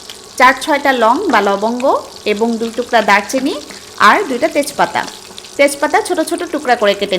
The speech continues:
নিয়েছি। মশলাগুলো বিশ সেকেন্ড ভেজে নিলেই হবে। এরপর পেঁয়াজ দিচ্ছি। তিনটা পেঁয়াজ স্লাইস করে কেটে দিয়ে দিলাম।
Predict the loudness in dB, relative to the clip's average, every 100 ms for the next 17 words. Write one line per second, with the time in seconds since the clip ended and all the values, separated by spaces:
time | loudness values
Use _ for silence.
0 | -2 -4 -6 -10 -12 -18 -20 -20 -20 -20
1 | -20 -4 0 0 -2 -2 -2 0 -2 -2
2 | -2 0 -2 2 2 2 0 -2 0 -2
3 | -2 -8 -12 -16 -16 -18 -18 -10 0 0
4 | 2 0 0 2 2 2 -2 -4 -6 -8
5 | -10 -12 -14 -14 -14 -12 -12 -10 -2 0
6 | 2 2 4 2 -2 -2 0 0 -2 0
7 | 0 0 -2 0 0 0 0 -2